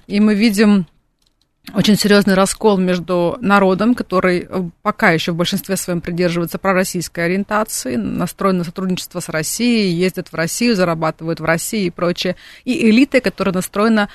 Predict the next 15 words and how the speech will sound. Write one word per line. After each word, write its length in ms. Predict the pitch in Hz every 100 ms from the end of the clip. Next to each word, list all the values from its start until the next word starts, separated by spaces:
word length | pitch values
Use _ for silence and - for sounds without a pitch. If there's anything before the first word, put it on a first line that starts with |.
| - -
в 40 |
настоящий 460 | 190 - 190 185 -
момент 300 | 185 220 -
абсолютно 640 | 185 - 180 190 - 180
прозападно, 920 | 175 180 180 170 160 160 - 208 262 277
проевропейски. 920 | - 180 165 160 - 185 262 - 285 - - -
И 160 | - 208
вот 180 | 208 220
этот 180 | 196 202
раскол 440 | 208 - 233 202
между, 500 | 180 180 170 175 175
э, 360 | - 170 165 156 - -
элитой, 640 | 220 233 - 170 143 143 _ -
правящей 540 | 190 160 151 - 165
элитой, 500 | 160 156 - - -